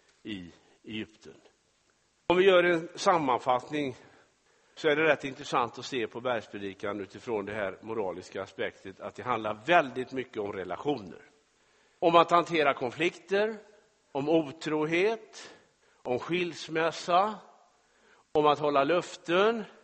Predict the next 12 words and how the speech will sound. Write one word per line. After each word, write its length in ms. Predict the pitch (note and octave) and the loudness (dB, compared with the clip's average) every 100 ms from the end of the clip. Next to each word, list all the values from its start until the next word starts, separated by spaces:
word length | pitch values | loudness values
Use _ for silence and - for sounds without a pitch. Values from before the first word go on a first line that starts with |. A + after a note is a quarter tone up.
| _ _ _ _ _ _ | _ _ _ _ _ _
om 200 | D3+ D3+ | 4 6
att 160 | D3+ D3+ | 6 2
bemöta 460 | D#3 D#3+ C#3+ D3+ | 0 2 2 0
fiender 760 | C#3 F3 D#3+ B2+ A#2+ B2 B2+ C3+ | 0 -2 -2 -4 -4 -2 -6 -8
och 80 | A#2+ | -8
fiendskap. 640 | C#3 G#2 F2 - B1+ - _ _ _ _ _ _ _ | -6 -6 -10 -14 -16 -18 _ _ _ _ _ _ _
Det 200 | - D#3+ | 0 4
är 80 | C#3+ | 4
vad 140 | B2 A#2+ | 4 0
det 80 | |
handlar 380 | B2+ C3+ G2+ A2+ | 0 -2 -2 -4
om. 220 | B2 C#2 | -4 -8